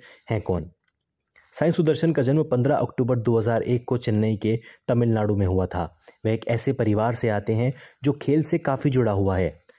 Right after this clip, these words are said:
साई सुदर्शन के माता और पिता उषा और आर भारद्वाज दोनों ही एथलेटिक रह चुके हैं। जी हाँ, उनकी मां उषा भारद्वाज एक वॉलीबॉल खेल के रूप में तमिलनाडु का प्रतिनिधित्व भी कर चुकी हैं। वहीं उनके पिता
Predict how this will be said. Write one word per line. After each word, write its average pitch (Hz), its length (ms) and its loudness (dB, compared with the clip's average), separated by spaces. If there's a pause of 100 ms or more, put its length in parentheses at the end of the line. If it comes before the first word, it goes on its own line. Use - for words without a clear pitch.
(160)
साई 127 180 -4
सुदर्शन 120 420 -2
के 117 120 -2
माता 101 380 -2
और 101 100 2
पिता 107 320 -2 (260)
उषा 139 320 0
और 147 280 -2
आर 143 180 2
भारद्वाज 117 680 0
दोनों 123 260 2
ही 139 80 2 (320)
एथलेटिक 127 420 -2
रह 110 100 0
चुके 101 240 -4
हैं। 92 180 -2 (320)
जी 113 140 0
हाँ, 123 160 0 (300)
उनकी 110 220 -2
मां 113 140 0 (120)
उषा 120 220 0
भारद्वाज 110 640 -2
एक 123 160 -2
वॉलीबॉल 147 420 2
खेल 127 240 0
के 131 220 -2 (280)
रूप 123 200 0
में 117 180 2
तमिलनाडु 110 540 0
का 117 160 -2 (340)
प्रतिनिधित्व 139 640 0
भी 117 160 2
कर 107 140 -2
चुकी 101 280 -6
हैं। 90 200 -2 (260)
वहीं 107 140 2
उनके 107 240 -2
पिता 113 320 -2